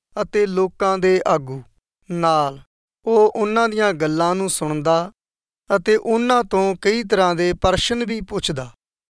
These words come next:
ਉਹ ਲੋਕ ਪ੍ਰਭੂ ਯਿਸੂ ਮਸੀਹ ਦੇ ਮੂੰਹ ਚੋਂ ਨਿਕਲੀ ਹੋਈ ਪ੍ਰਮਾਤਮਾ ਦੇ ਗਿਆਨ ਦੀ ਗੱਲਾਂ ਨੂੰ ਸੁਣ ਕੇ ਹੈਰਾਨ ਹੋ ਗਿਆ। ਜਦੋਂ ਯਿਸੂ ਤੀਹ ਸਾਲ ਦਾ ਹੋਇਆ,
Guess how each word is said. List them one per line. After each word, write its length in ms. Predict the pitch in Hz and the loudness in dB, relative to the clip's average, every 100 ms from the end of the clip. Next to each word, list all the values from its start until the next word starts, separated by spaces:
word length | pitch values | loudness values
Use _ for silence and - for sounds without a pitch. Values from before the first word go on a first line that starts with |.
| - | 0
ਉਹ 240 | 214 240 | 4 6
ਲੋਕ 400 | 254 214 202 185 214 214 196 | 6 4 2 0 0 -2 -2
ਪ੍ਰਭੂ 380 | 214 220 240 240 | -4 -4 -8 -8
ਯਿਸੂ 480 | 175 180 - 240 247 | -6 -4 -4 -4 -4
ਮਸੀਹ 420 | 226 190 214 240 | -4 -4 -4 -2
ਦੇ 360 | 214 170 151 175 _ _ _ _ _ - | 2 2 2 -4 _ _ _ _ _ -10
ਮੂੰਹ 320 | 160 170 233 | -4 -2 -2
ਚੋਂ 240 | 214 240 226 | 2 2 2
ਨਿਕਲੀ 440 | 202 - 226 233 | 0 -4 -4 -2
ਹੋਈ 420 | 190 175 165 175 - _ _ _ _ - | 0 0 0 -4 -12 _ _ _ _ -6
ਪ੍ਰਮਾਤਮਾ 720 | 185 180 185 190 208 214 208 | -4 2 2 2 -4 -4 -4
ਦੇ 340 | 170 165 180 - _ _ _ 165 143 | -4 -6 -8 -12 _ _ _ -16 -4
ਗਿਆਨ 460 | 170 180 202 220 | 0 2 2 0
ਦੀ 300 | 196 220 214 202 _ _ _ - 147 | -6 -8 -8 -12 _ _ _ -8 -2
ਗੱਲਾਂ 360 | 175 196 226 | 0 2 2
ਨੂੰ 160 | 233 226 | 0 -4
ਸੁਣ 240 | 190 180 | -6 -8
ਕੇ 320 | 175 190 190 175 | -6 -2 -2 -2
ਹੈਰਾਨ 480 | 165 156 165 202 | -2 0 2 2
ਹੋ 340 | 208 170 151 156 | 0 -2 -2 0
ਗਿਆ। 280 | 147 131 123 _ _ _ _ _ - 156 | -2 -4 -10 _ _ _ _ _ -12 0
ਜਦੋਂ 300 | 175 170 214 | 2 4 2
ਯਿਸੂ 600 | 180 165 - 185 180 190 _ _ _ _ | 0 -2 0 0 0 -4 _ _ _ _
ਤੀਹ 240 | - 240 254 | -6 -6 -4
ਸਾਲ 340 | - 180 170 | 0 0 2
ਦਾ 180 | 165 165 | 2 2
ਹੋਇਆ, 500 | 151 151 151 143 | 0 0 0 -2